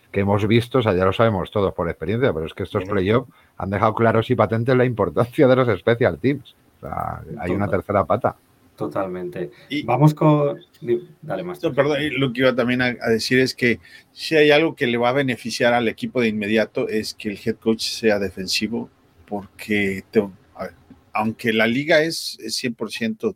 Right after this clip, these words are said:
Speaker 4: pase y de ofensiva, si tienes una defensa que te permite estar en, con, cerca en el marcador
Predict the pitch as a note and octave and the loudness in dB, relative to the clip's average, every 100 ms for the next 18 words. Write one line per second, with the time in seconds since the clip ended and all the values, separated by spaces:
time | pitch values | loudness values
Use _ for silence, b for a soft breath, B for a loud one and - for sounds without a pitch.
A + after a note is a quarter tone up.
0 | _ G2+ G2 - G#2+ F#2 F#2 - F#2 F2+ | _ -6 -4 -4 -6 -8 -12 -10 -8 -8
1 | G2 F#2+ - G#2 A2+ - _ _ _ - | -8 -8 -6 -4 -4 -6 _ _ _ -14
2 | - B2 D3 D#3 E3 C3+ A2 A#2 A#2+ A#2 | -6 0 0 2 4 4 4 0 0 -4
3 | A2+ G#2 G#2 G2+ C3 C3 D3+ - A#2 G#2+ | -6 -6 -6 -2 -2 0 -2 2 -2 -2
4 | A2 _ G#2 F#2+ F#2+ - _ G2 F#2+ F2+ | -8 _ -14 -12 -16 -20 _ -10 -10 -14
5 | F2+ _ - C3+ B2+ C3 A2+ F#2 F#2 F#2 | -20 _ -6 0 0 0 -6 -8 -12 -10
6 | F#2+ F#2+ B2 | -8 -6 -6